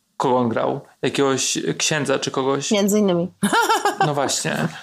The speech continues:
Speaker 1: Pojawia się w roli, em, drag queen na pełnej, nie? Bo to jest po prostu, tam są takie występy na początku, chociaż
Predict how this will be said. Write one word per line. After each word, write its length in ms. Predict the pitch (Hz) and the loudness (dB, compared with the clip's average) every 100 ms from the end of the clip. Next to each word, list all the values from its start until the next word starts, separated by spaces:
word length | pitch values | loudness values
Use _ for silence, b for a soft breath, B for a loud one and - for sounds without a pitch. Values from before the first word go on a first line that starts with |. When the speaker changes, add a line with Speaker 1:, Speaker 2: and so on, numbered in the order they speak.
| - | -6
Speaker 1:
Pojawia 460 | 156 151 151 143 139 | 0 2 2 0 -2
się 200 | - 131 | 0 0
w 60 | |
roli, 640 | 131 131 131 131 135 117 - - | 0 0 0 -2 -4 -6 -8 -8
em, 580 | 123 123 123 123 123 - 131 | -6 -4 -6 -8 -10 -10 -8
drag 640 | 127 113 127 123 - - | -6 -4 -2 -4 -4 -8
queen 400 | - 120 123 131 - | -2 0 0 -4 -2
na 120 | 143 | -2
pełnej, 460 | - 165 143 123 123 | 0 0 0 0 0
nie? 120 | 147 | -2
Bo 120 | 139 | -2
to 140 | 139 143 | -2 -2
jest 180 | 135 | -2
po 80 | 143 | -4
prostu, 600 | - 147 - 151 147 156 - B B B B B | -4 -4 -2 0 0 -2 -8 B B B B B
tam 160 | 147 127 | -4 -2
są 160 | 156 | 0
takie 260 | 165 160 151 | 0 0 0
występy 420 | 143 - 147 147 | -2 -2 -2 -2
na 100 | 131 | -2
początku, 540 | 143 143 131 - 151 | -2 -2 -4 -2 -2
chociaż 580 | 156 156 151 143 - - | 0 -2 0 0 0 -2